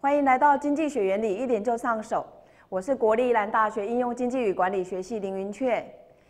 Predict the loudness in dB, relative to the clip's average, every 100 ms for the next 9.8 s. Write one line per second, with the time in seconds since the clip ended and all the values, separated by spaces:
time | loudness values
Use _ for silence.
0 | _ _ -2 2 2 4 2 4 2 4
1 | 4 2 0 -2 -2 -4 -14 -2 2 2
2 | 2 -4 -4 -2 2 2 4 2 2 2
3 | 4 2 0 0 0 0 -12 -20 _ _
4 | _ _ -2 0 2 2 4 6 4 2
5 | 0 0 0 -2 0 0 2 2 4 2
6 | 2 0 -2 -2 -2 -4 -4 -4 -6 -6
7 | -20 _ -12 0 2 4 2 2 -2 -2
8 | -8 -20 _ -16 -14 -2 0 2 4 4
9 | 4 2 0 -2 -6 -8 -8 -10